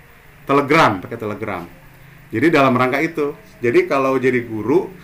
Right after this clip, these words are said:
sebaiknya terus mengikuti perkembangan-perkembangan T I K, mem-, selalu membaharui diri,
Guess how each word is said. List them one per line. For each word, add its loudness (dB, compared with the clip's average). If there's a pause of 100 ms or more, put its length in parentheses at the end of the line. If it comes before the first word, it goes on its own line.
(280)
sebaiknya -2
terus 4
mengikuti 0
perkembangan-perkembangan -2
T -10
I -2
K, -2
mem-, 0
selalu 0
membaharui -2
diri, -2